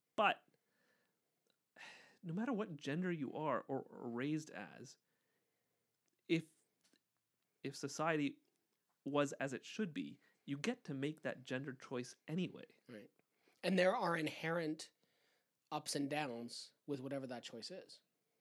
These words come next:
Speaker 1: Yeah.
Speaker 2: Interesting.
Speaker 1: But I mean, you are what you are, right? You don't get to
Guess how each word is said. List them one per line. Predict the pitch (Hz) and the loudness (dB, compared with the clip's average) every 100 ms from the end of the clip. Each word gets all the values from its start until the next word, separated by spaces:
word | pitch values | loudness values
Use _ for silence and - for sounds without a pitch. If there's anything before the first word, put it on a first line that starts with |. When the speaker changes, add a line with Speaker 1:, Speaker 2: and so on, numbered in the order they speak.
| _ _ - | _ _ -4
Speaker 1:
Yeah. | 160 240 185 _ _ _ _ _ _ _ _ _ _ - | 0 0 -2 _ _ _ _ _ _ _ _ _ _ -6
Speaker 2:
Interesting. | 127 139 - 104 _ _ _ - | -6 -6 -10 -14 _ _ _ 4
Speaker 1:
But | 208 | 6
I | |
mean, | 220 196 | 6 4
you | 202 - | 4 4
are | 165 196 | 4 4
what | 180 | 2
you | 156 160 | 2 4
are, | 165 | 4
right? | - 160 175 | 4 -2 0
You | 165 | 0
don't | 202 208 | 0 -2
get | |
to | 190 | -8